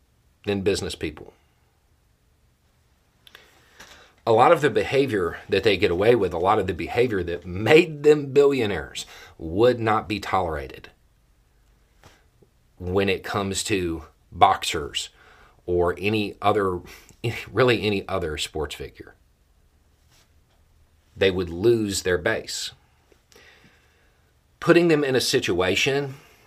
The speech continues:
where people, I mean, they're billionaires, let's be honest. I don't think most people are gonna be rooting for one side or the other. I think it's gonna be a lot like a U S election. You're picking the person you want to lose.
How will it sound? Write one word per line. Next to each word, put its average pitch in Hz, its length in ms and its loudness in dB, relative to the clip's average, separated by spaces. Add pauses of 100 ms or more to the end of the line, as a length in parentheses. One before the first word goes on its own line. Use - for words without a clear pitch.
(240)
where 98 460 0
people, 101 540 0 (840)
I - 40 -10
mean, 90 160 -2
they're 87 80 0
billionaires, 82 580 0
let's 98 160 -2
be 104 140 0
honest. 123 400 2 (280)
I 135 100 2
don't 143 140 2
think 131 160 2
most 107 220 0
people 110 240 0
are - 20 4
gonna 110 140 4
be 101 160 2
rooting 113 520 2
for 113 140 0
one 101 220 0
side 104 340 0
or 95 200 -2
the 87 120 -2
other. 101 340 0 (760)
I 98 140 2
think 101 200 0
it's 101 140 -4
gonna 101 140 0
be 92 80 -2
a 92 80 0
lot 92 180 2
like 90 160 -2
a 90 40 -2
U 87 180 -4
S 82 120 -4
election. 92 520 0 (400)
You're 95 100 -2
picking 110 300 -2
the 98 80 2
person 95 320 0
you 85 80 -4
want 87 220 -4
to 80 100 -12
lose. 82 580 -8